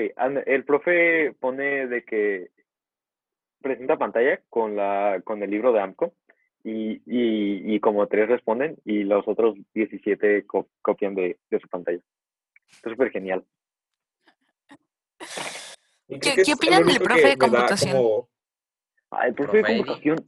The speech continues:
Speaker 2: Ah,
Speaker 1: no
Speaker 2: sorry,
Speaker 1: puedo, no, no, no, no
Speaker 3: <laughs> Es un
Speaker 1: puedo.
Speaker 3: asco.
Speaker 4: Casi.
Speaker 1: Yo,
Speaker 2: Sí.
Speaker 1: mi
Speaker 4: Cuéntalo.
Speaker 1: problema con el profe de computación, se los voy a contar.
Speaker 3: A ver.
Speaker 1: ¿Cuál es su obsesión con Prezi?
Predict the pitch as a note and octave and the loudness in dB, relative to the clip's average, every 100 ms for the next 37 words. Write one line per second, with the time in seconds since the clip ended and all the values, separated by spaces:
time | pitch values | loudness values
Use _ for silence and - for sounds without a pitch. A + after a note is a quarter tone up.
0 | - G2 - F#2+ F2+ E2+ D#3+ - _ A#2+ | -6 -2 0 0 0 2 0 0 _ -10
1 | C#3+ - D#3+ - - G#3+ A#3+ G#3 - A#3+ | -10 -4 -2 0 2 2 2 0 0 0
2 | G#3+ - F#3+ - _ _ _ _ _ _ | -2 -4 -10 -12 _ _ _ _ _ _
3 | _ D3 B2 - F3+ G#3+ G#3+ _ _ _ | _ 0 0 2 2 2 -2 _ _ _
4 | _ _ - - _ _ - F3 - F3 | _ _ 0 0 _ _ -2 0 4 6
5 | D#3 G#3 G#3+ F#3+ C#3+ E3 G3 F3+ E3+ C#3 | 4 2 -2 -2 0 0 0 -2 -2 -2
6 | A#2+ - C3 C3 A#2+ A2+ C#3+ A2 G#2 A#2 | -4 -4 -4 -2 -2 0 -2 -2 0 0
7 | - _ _ _ G3 G3 F#3 - G#3+ G3+ | -2 _ _ _ -2 0 0 -6 -12 -14
8 | - G#3+ G#3 - D#3 - - B3 C4 C4+ | -10 -8 -8 -10 -20 -20 -4 2 2 2
9 | A3+ F3+ - - C4 D4+ A3 D3 C3+ | -2 -6 -6 2 4 4 0 -10 -16